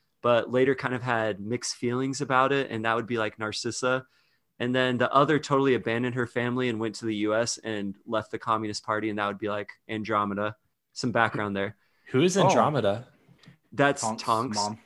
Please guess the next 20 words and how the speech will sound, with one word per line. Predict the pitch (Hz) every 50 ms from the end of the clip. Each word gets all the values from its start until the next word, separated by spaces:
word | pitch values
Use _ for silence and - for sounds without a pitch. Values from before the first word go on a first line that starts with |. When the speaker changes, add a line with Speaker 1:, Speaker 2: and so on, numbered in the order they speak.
| _ _ _ _ _ _ _ _ _ _ _ _ _ -
Speaker 2:
Oh, | 123 131 135 127
okay, | 123 123 - 107 107 113 - _ _ _ _ -
okay. | 127 123 - 117 117 - - _ _ _ - -
Speaker 3:
It's | 117 110 - 131
his | 127 -
Speaker 1:
Okay. | - 131 - - 131 113
Speaker 3:
mom. | - - _ _ _
No, | 147 139 123 110 104 -
t-, | - - - 127 -
it's, | 135 127 123 - - - - - - _ _ _ _ _ -
it's | 135 127 127 - - - - _ _
Nefedor's | 139 135 135 135 - 156 131 110 117 117 117 117 113 110 107 101 95 -
mom. | 101 92 90 82 80 85 - _ _ _ _ _ _ _ _ _ _ _ _ -
Speaker 1:
Right. | 117 120 110 98 - - _ _ _ _ _ _ _ _ _
Speaker 2:
Yeah. | 131 123 107 98 98 110
Speaker 1:
S-, | - - - - - - _ _ -
so | 131 - - - 151 143 139 139 135 131 131 127 127 123
Speaker 2:
First | - 139 127 120 117 - -
name, | 104 98 98 101 101
yeah. | 98 98 101